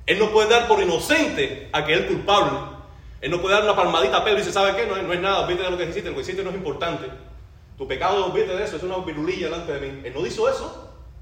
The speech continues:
Pero entonces, ¿cómo Él lo perdona? Si tú infringes la ley del tránsito, tú tienes que pagar.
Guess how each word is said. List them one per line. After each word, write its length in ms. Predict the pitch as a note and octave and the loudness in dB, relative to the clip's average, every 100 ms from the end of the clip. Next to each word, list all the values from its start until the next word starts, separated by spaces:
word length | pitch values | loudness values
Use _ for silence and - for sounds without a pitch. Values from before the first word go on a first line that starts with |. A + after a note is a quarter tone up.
| - - - - - - - - | -18 -18 -18 -20 -20 -20 -16 -12
Pero 120 | B2 | -10
entonces, 320 | C3 F#3+ D#3+ - | -6 -4 -4 -2
¿cómo 200 | F3+ F3+ | 0 0
Él 80 | F3 | -2
lo 100 | C#3+ | -2
perdona? 460 | C3 A#2+ C#3+ C#3+ - - - - - - - - - - - - - - - - - - - - | -4 -2 -4 -4 -8 -16 -18 -18 -18 -18 -20 -20 -20 -20 -20 -20 -20 -20 -20 -20 -20 -20 -20 -16
Si 180 | - D3 | -10 -6
tú 180 | A#3 | -4
infringes 340 | A3+ G3+ G#3 F#3+ | -4 -2 -2 0
la 240 | F3+ - | -2 -2
ley 140 | - F3 | -4 -2
del 240 | E3 - | -4 -6
tránsito, 480 | D3 C#3 C3+ A#2 G2+ - - - - - - - - - - - | -4 -4 -4 -10 -12 -14 -18 -20 -20 -20 -20 -20 -20 -20 -20 -18
tú 140 | - C#3 | -16 -8
tienes 280 | C#4 D#4+ - | -2 2 4
que 100 | F#3+ | 4
pagar. 560 | D3+ D3 C#3 - - | 4 6 4 2 -6